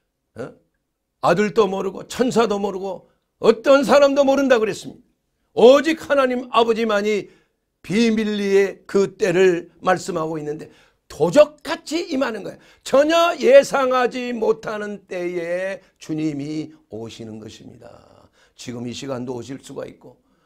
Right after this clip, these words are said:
내일도 오실 수가 있습니다. 오늘 오후에 오실 수도 있는 거예요. 여러분, 오시지 않을 거라고 생각할 그때에 온다고 성경은 분명히 말씀하고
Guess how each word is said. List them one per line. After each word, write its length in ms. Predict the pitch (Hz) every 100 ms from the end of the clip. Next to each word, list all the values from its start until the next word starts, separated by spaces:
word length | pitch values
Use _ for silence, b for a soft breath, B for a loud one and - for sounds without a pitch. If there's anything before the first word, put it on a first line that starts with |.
| _
내일도 460 | 123 139 147 151 165
오실 240 | 156 175
수가 260 | - 185 175
있습니다. 380 | 160 190 202 -
오늘 200 | 170 180
오후에 440 | 170 196 190 226
오실 320 | 214 208 185 202
수도 260 | - 190
있는 240 | 175 165 160
거예요. 300 | - - - _ _ _ _ _ _ _ _ _ _ -
여러분, 420 | 196 214 214 185 -
오시지 440 | 196 170 214 220
않을 340 | 196 180 208 208
거라고 360 | 220 202 196
생각할 540 | 196 - 302 294 302 285
그때에 520 | 339 - 508 - 233
온다고 500 | 254 226 220 220 -
성경은 560 | - 262 226 214 202 165 b
분명히 400 | - 220 202 196
말씀하고 760 | 185 175 175 180 165 165 160 151